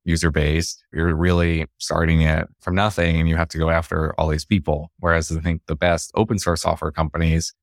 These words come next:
they're building on top of an already hopefully successful open source project. And they're using that community to really grow their business as well. The idea is that the best companies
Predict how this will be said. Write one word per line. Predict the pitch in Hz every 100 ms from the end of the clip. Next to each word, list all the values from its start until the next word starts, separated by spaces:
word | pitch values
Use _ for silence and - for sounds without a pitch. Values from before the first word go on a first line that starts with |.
| _
they're | 92 90 90 85 82 -
building | 101 95 90
on | 85
top | 85 95 95
of | 90 82
an | 80
already | 80 85 85 80 80 -
hopefully | 82 80 80
successful | - - 78 - 85 - 117
open | 131 110
source | 87 85
project. | - 82 82 85 92 _ _ _ _ -
And | 101 92 90 87 85 87 -
they're | 92
using | 87 85 87 82
that | 80 82 80 - _ _ -
community | 117 127 113 92 90 90 _
to | -
really | 87 82 80
grow | 90 82 80 80 - _ _ -
their | 87
business | 87 82 80 73
as | 76 -
well. | 78 73 - - _ _ 95
The | 90 87 82 76 - _ _
idea | 85 82 92 101 90 82
is | 76 82 80 - - _ _ _
that | 85 85 82 -
the | 87
best | 80 90 95 - -
companies | 101 107 87 80 78 87